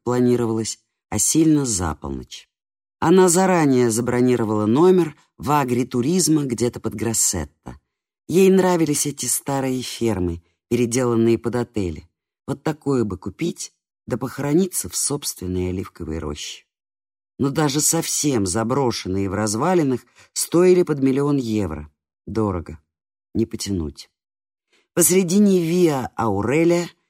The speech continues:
механическая тетка, живущая в навигаторе, вдруг сказала:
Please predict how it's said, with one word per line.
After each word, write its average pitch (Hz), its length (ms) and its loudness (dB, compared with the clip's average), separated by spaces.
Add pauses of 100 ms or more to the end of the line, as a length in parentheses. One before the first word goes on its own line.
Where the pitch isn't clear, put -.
(160)
механическая 123 960 -2
тетка, 170 500 -4
живущая 156 600 -2
в 139 60 0
навигаторе, 127 720 -2 (300)
вдруг 120 240 -2
сказала: 90 640 -6